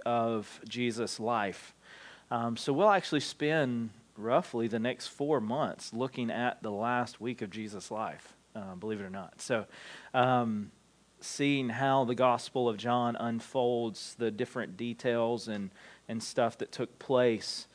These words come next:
um, during that time. And again, as I said, it'll lead us right up, uh, to Good Friday and Easter, um, at the end of April, or towards the end of April. So today, a-, as we kind of look at, um,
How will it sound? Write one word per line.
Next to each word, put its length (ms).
um, 380
during 280
that 180
time. 500
And 120
again, 320
as 160
I 60
said, 280
it'll 220
lead 160
us 160
right 280
up, 360
uh, 180
to 140
Good 180
Friday 640
and 340
Easter, 500
um, 480
at 100
the 140
end 100
of 80
April, 320
or 60
towards 340
the 140
end 100
of 140
April. 400
So 240
today, 640
a-, 60
as 320
we 80
kind 200
of 120
look 560
at, 380
um, 500